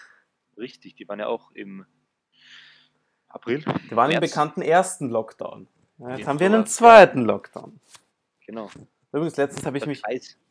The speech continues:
Speaker 2: der
Speaker 1: Kreis schließt sich.
Speaker 2: Ja, genau. Ja, und der wird sich, glaub ich, noch einmal öffnen und schließen. Jetzt hab ich letztens nämlich interessanterweise nachgelesen, es gab ja am Anfang des zwanzigsten Jahrhunderts, äh, nach dem, kurz nach dem, also nach dem Ersten Weltkrieg und auch kurz im Ersten Weltkrieg,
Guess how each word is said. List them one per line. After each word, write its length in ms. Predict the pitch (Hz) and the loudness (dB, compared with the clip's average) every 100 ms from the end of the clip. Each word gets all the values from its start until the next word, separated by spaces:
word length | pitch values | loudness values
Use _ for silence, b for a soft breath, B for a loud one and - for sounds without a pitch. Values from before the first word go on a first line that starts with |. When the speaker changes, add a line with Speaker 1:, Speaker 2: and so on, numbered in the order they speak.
| _ _ - | _ _ -8
Speaker 2:
der 120 | 135 | -8
Speaker 1:
Kreis 340 | - 101 123 - | -8 -10 -10 -12
schließt 320 | 131 127 - | -14 -14 -4
sich. 80 | 131 | 2
Speaker 2:
Ja, 120 | 156 | 2
genau. 320 | 170 165 107 - - | 2 -2 -4 -8 -4
Ja, 180 | 135 143 | 0 0
und 140 | 139 | -2
der 300 | 185 214 226 | -2 0 0
wird 140 | 214 | -2
sich, 140 | 214 202 | -6 -6
glaub 180 | 190 185 | -2 -2
ich, 120 | 185 | -2
noch 140 | 170 | -2
einmal 180 | 165 139 | 0 0
öffnen 280 | 120 127 117 | 0 -2 -10
und 80 | 113 | -10
schließen. 340 | - 107 107 - b b b | -14 -16 -16 -20 b b b
Jetzt 100 | 151 | -4
hab 100 | 139 | -4
ich 120 | 139 | -4
letztens 360 | 143 - 156 156 | -6 -6 -12 -10
nämlich 320 | 143 135 - | -10 -10 -14
interessanterweise 580 | 123 143 139 143 143 127 | -12 -8 -8 -6 -6 -4
nachgelesen, 460 | 113 - 127 147 | -4 -6 -10 -8
es 120 | 143 | -8
gab 180 | 131 123 | -8 -6
ja 40 | 147 | -6
am 80 | 127 | -8
Anfang 320 | 120 - 143 | -10 -12 -16
des 120 | 127 | -14
zwanzigsten 440 | - 123 131 123 127 | -14 -14 -14 -14 -12
Jahrhunderts, 560 | 113 117 117 160 - | -12 -10 -8 -8 -10
äh, 140 | - 117 | -8 -4
nach 200 | 123 123 | -2 -4
dem, 100 | 139 | -8
kurz 220 | - 156 | -12 -10
nach 120 | 143 131 | -10 -10
dem, 120 | 139 | -8
also 160 | 117 117 | -6 2
nach 180 | 139 143 | 4 4
dem 120 | - | -2
Ersten 240 | 110 - | -8 -8
Weltkrieg 360 | 110 - 175 - _ _ _ | -12 -10 -14 -14 _ _ _
und 100 | - | -14
auch 200 | 113 - | -14 -14
kurz 220 | - 110 | -16 -14
im 180 | 123 113 - _ _ - | -14 -14 -18 _ _ -18
Ersten 240 | 117 - | -16 -16
Weltkrieg, 240 | 117 - | -18 -18